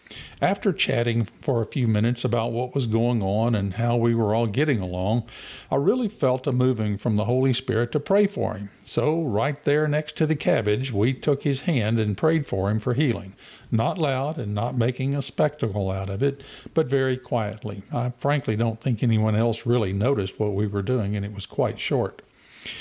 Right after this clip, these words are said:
And I don't tell you this to show you how pious I am, and that's far from it. I tell you about this to let you know that as a prayer warrior, we should be ready to pray anytime, anywhere.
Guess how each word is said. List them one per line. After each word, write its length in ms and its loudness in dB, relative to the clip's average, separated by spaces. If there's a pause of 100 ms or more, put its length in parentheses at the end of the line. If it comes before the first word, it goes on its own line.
(280)
And 100 4
I 60 4
don't 240 2
tell 200 2
you 200 2
this 300 0
to 120 -2
show 200 2
you 200 2
how 220 -2
pious 640 -4
I 160 -4
am, 320 0
and 160 2
that's 200 0
far 300 0
from 300 -2
it. 100 -12 (420)
I 80 -2
tell 260 0
you 120 4
about 380 -2
this 180 0
to 140 -2
let 280 0
you 80 4
know 380 4
that 300 0
as 260 0
a 140 0
prayer 340 2
warrior, 680 2
we 160 2
should 220 -2
be 140 2
ready 340 0
to 140 -6
pray 560 -2 (180)
anytime, 720 -2 (240)
anywhere. 600 0